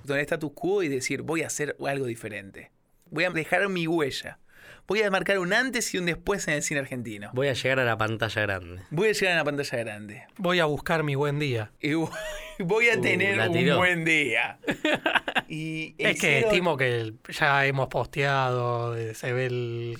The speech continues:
Speaker 2: Sí.
Speaker 3: título.
Speaker 1: E hicieron esto, Un buen día. La mejor, peor película de la historia de Argentina.
Speaker 3: Mirá, yo tengo más miedo de hablar de esto que de Borat. Viste que cuando arrancamos con Borat decíamos
Speaker 1: No, era peligroso hablar de Borat.
Speaker 3: decíamos, "Eh, no tengo miedo cómo quedar parado". Y acá estamos rejugados, porque hay posta, boludo.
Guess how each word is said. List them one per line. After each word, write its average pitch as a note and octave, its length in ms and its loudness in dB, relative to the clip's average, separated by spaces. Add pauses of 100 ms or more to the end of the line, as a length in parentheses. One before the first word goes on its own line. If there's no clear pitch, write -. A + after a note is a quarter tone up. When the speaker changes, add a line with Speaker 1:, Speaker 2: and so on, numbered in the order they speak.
Speaker 2:
Sí. - 140 -2
Speaker 3:
título. B2 500 0
Speaker 1:
E G3+ 100 0
hicieron A#3+ 420 -2
esto, B2 420 -6 (360)
Un F3 160 -4
buen E3+ 200 -2
día. C3 340 -2 (260)
La D3+ 200 2
mejor, G#3+ 560 -2 (720)
peor D3 400 0
película C#3 400 0
de B2+ 80 0
la A#2+ 60 -2
historia B2 240 -4
de A#2+ 60 -2
Argentina. A2 440 -8
Speaker 3:
Mirá, D#3+ 220 2
yo A3+ 180 -2
tengo A#3+ 240 0
más F3 200 2
miedo G3 320 2
de D3 60 2
hablar D3+ 300 2
de D#3 140 2
esto F3+ 280 -2
que C#3+ 120 0
de C3 100 0
Borat. B2+ 400 0
Viste D#3+ 280 0
que C3+ 120 0
cuando C3 240 0
arrancamos C3 600 0
con C#3 200 0
Borat D#3+ 220 4
decíamos C#3+ 380 2
Speaker 1:
No, C#3 100 0
era C#3+ 160 2
peligroso C3 460 -4
hablar - 180 -10
de - 80 -12
Borat. A3 200 -8
Speaker 3:
decíamos, D3+ 480 0
"Eh, C#3+ 300 2
no C#3 240 -2
tengo D3 240 -2
miedo C#3+ 140 0
cómo C#3+ 200 0
quedar C3+ 180 0
parado". C#3+ 360 2
Y D3 160 0
acá B2 200 2
estamos C#3 300 0
rejugados, D3 600 4
porque C#3+ 320 0
hay A#3+ 180 2
posta, D4 400 -4
boludo. G3 360 0